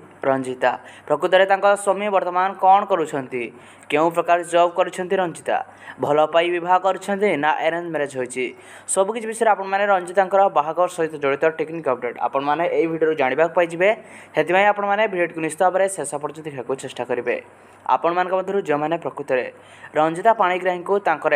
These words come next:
ଆକ୍ଟିଂକୁ ବେଶ୍ ପସନ୍ଦ କରନ୍ତି, ନିଶ୍ଚିତ ଭାବରେ ଭିଡ଼ିଓଟିକୁ ଲାଇକ୍ କରିବେ। ତାହେଲେ ଦର୍ଶକ ବନ୍ଧୁ, ବର୍ତ୍ତମାନ ସମୟରେ ଯାହା ଏକ ବଡ଼ ଖବର ଆସି ପହଞ୍ଚିଛି, ରଞ୍ଜିତା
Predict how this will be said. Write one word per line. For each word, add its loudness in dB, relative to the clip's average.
ଆକ୍ଟିଂକୁ -6
ବେଶ୍ 4
ପସନ୍ଦ -12
କରନ୍ତି, -2
ନିଶ୍ଚିତ -4
ଭାବରେ 4
ଭିଡ଼ିଓଟିକୁ -8
ଲାଇକ୍ 0
କରିବେ। -8
ତାହେଲେ 2
ଦର୍ଶକ 0
ବନ୍ଧୁ, 4
ବର୍ତ୍ତମାନ 2
ସମୟରେ 2
ଯାହା 4
ଏକ -4
ବଡ଼ 6
ଖବର 2
ଆସି -6
ପହଞ୍ଚିଛି, -4
ରଞ୍ଜିତା 2